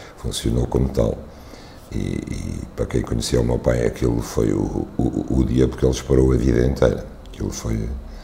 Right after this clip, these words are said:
foi, deve ter sido, foi seguramente o dia mais feliz da vida dele, se não, se não foi, foi próximo. A mim, para mim, foi o dia mais feliz da minha vida e não, não tive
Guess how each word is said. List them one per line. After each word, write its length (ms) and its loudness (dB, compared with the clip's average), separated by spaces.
foi, 260 -2
deve 300 -2
ter 200 -2
sido, 440 0
foi 300 -4
seguramente 680 -4
o 20 2
dia 140 2
mais 200 0
feliz 300 2
da 80 4
vida 200 4
dele, 240 2
se 180 -6
não, 220 -4
se 120 -10
não 120 -2
foi, 180 -2
foi 160 0
próximo. 400 -4
A 60 -2
mim, 260 4
para 140 2
mim, 160 2
foi 160 4
o 40 4
dia 140 6
mais 200 2
feliz 200 0
da 80 0
minha 180 0
vida 240 2
e 100 -4
não, 160 -2
não 280 -4
tive 220 2